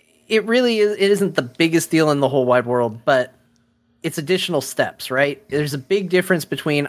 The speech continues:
I put the game on my computer and I'm playing the game and I'm deciding if I liked it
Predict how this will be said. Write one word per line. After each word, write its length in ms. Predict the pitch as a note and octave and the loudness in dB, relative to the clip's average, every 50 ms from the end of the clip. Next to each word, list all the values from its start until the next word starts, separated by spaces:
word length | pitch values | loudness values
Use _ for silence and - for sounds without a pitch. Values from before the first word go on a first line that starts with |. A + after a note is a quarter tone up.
| - - | -6 -6
I 80 | B2+ C3 | -6 -6
put 260 | - - - G3+ G3 | -4 -2 -4 -4 -2
the 60 | G3+ | -2
game 300 | F3 E3 E3+ E3+ E3 D#3+ | -2 0 0 0 2 0
on 120 | D3+ C#3+ C#3+ | 0 0 0
my 120 | C#3 C3+ | 0 -2
computer 500 | - - B2+ A#2+ - - C#3 C3+ C3 B2+ | -2 -4 -10 -10 -6 -4 -2 -2 0 -2
and 100 | B2 A#2 | -2 -2
I'm 100 | G#2+ G2 | -4 -8
playing 320 | F#2 - D3 C#3+ C#3 C3+ | -6 -2 -2 -2 -2 -2
the 60 | B2+ B2 | -6 -6
game 240 | A2+ A#2+ A#2 A2+ A2+ | -6 -6 -6 -6 -6
and 100 | A2 A2 | -8 -8
I'm 100 | G#2+ G2+ | -8 -10
deciding 420 | G#2 G#2+ - C3+ A#2+ A2+ A#2 A#2 | -10 -8 -4 -2 -2 -2 -2 -6
if 160 | A2+ G#2+ - | -8 -8 -6
I 80 | G#2+ G#2 | -6 -2
liked 340 | G#2+ C3 D#3+ E3 - - - | 0 0 2 2 0 0 -2
it 200 | C3 B2 A#2+ | -2 -2 -2